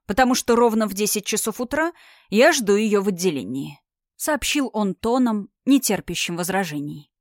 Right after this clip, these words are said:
«Возмутительно», тут же отозвалась мисс Шпилт. «Моя подопечная очень пострадала, и она не преступница,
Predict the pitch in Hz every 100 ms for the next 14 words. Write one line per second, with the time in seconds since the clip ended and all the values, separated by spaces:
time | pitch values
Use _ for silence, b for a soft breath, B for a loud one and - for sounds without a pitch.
0 | _ - 330 269 311 180 - 165 175 170
1 | - _ _ _ 277 285 262 - 220 220
2 | 202 180 170 202 185 180 - - 156 -
3 | _ _ - 277 202 214 202 294 302 277
4 | 254 240 - 302 - - 381 381 156 156
5 | b b b _ 180 175 240 240 - 220
6 | - 370 - 147 - 160